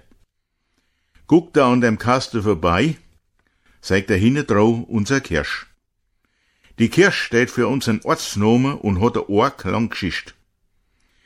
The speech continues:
In der Meer verzählt man sich, dass schon im Jahr zweihundertvierundachtzig nach Christi zwei Heilige, der Kosmas und der Damian in Neukirche waren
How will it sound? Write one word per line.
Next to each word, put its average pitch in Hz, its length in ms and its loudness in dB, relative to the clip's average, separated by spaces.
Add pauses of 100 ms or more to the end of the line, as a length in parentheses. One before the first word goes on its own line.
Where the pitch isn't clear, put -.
(220)
In 104 240 0
der 95 160 2
Meer 110 400 2
verzählt 98 520 -2
man 131 100 -2
sich, - 380 -8 (560)
dass 104 180 0
schon 123 220 0
im 110 120 2
Jahr 120 240 4
zweihundertvierundachtzig 131 1500 -2
nach 98 180 0
Christi 147 580 -6 (640)
zwei 98 320 2
Heilige, 127 560 0 (540)
der 92 80 0
Kosmas 139 680 0
und 113 180 -2
der 101 80 0
Damian 95 520 0
in 101 120 -2
Neukirche 117 580 -2
waren 139 260 -2